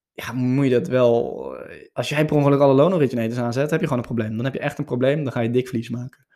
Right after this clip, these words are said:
<laughs> Dus ja, besef je dat ook weer. Wederom, ik kan het volgens mij niet genoeg herhalen. De sleutel tot succes zit in hoe goed jij met die loan originators omgaat.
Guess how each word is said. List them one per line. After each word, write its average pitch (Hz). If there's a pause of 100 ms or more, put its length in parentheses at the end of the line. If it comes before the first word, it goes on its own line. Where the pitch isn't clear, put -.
(340)
<laughs> 139
Dus - (540)
ja, 117
besef 135
je 156
dat 139
ook 135
weer. 120
Wederom, 123 (420)
ik 139 (100)
kan 139
het 131
volgens 120
mij 127
niet 127
genoeg 135
herhalen. 117 (480)
De 127
sleutel 151
tot 165
succes -
zit 120
in 113
hoe 113
goed 113
jij 117
met 113
die 117
loan 117
originators -
omgaat. -